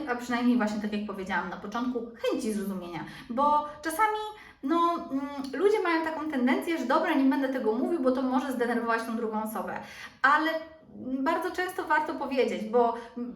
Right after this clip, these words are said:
zast-, i zastanowić się, czy właśnie niepowiedzenie, yy, bardziej zdenerwuje, czy powiedzenie bardziej zdenerwuje, tak?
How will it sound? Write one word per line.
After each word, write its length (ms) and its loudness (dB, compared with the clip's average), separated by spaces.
zast-, 280 -4
i 120 4
zastanowić 640 0
się, 240 0
czy 340 2
właśnie 520 0
niepowiedzenie, 720 4
yy, 60 2
bardziej 360 4
zdenerwuje, 540 4
czy 60 -8
powiedzenie 520 2
bardziej 320 0
zdenerwuje, 560 -8
tak? 420 -2